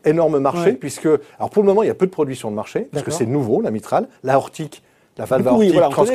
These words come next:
Speaker 2: valves
Speaker 1: transcathéter,
Speaker 2: aortiques, ouais.
Speaker 1: dite tavi,
Speaker 2: Ouais.
Speaker 1: c'est un marché qu'on estime prochainement, aux prochaines années à huit milliards.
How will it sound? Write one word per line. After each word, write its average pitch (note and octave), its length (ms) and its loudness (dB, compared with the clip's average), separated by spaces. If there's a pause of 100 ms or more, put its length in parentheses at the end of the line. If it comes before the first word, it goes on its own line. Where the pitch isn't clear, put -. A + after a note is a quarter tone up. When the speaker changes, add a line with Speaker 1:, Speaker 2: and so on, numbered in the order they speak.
(120)
Speaker 2:
valves - 0 - (140)
Speaker 1:
transcathéter, F#3 260 2
Speaker 2:
aortiques, D3 280 -4
ouais. C#3+ 80 -2
Speaker 1:
dite D3 120 -6
tavi, C#3+ 460 0
Speaker 2:
Ouais. E3 180 -8
Speaker 1:
c'est - 140 -8
un A#2 40 -2
marché B2+ 260 -2
qu'on A#2+ 140 -4
estime A#2+ 360 -6
prochainement, A#2+ 420 -6
aux - 40 -8
prochaines A2+ 280 -8
années A#2 140 -4
à - 20 -4
huit A2 160 -6
milliards. C#3+ 460 -4